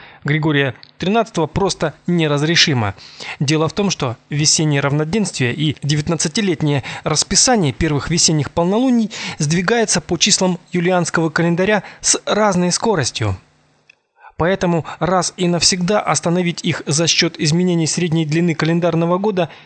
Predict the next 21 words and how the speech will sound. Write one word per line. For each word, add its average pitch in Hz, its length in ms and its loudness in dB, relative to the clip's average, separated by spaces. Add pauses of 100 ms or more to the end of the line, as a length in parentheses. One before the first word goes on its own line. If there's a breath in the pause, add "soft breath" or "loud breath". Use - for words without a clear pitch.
(160 loud breath)
невозможно, 165 880 2 (480 soft breath)
что, 143 300 -2 (240 loud breath)
конечно, 160 460 0 (140 loud breath)
сразу 185 360 0
же 160 240 0
и 190 220 0 (160 loud breath)
дало 175 460 0 (160 loud breath)
себя 139 340 2
знать 185 300 0
после 160 280 0
Григорианской 143 600 0
реформы. 110 520 0 (380)
Расписание 156 640 0
первых 156 420 -2
весенних 143 480 0
полнолуний 190 600 0 (240 loud breath)
начало 175 340 0
смещаться - 640 0
в 151 200 -2
Григорианском 151 720 0
календаре 151 480 0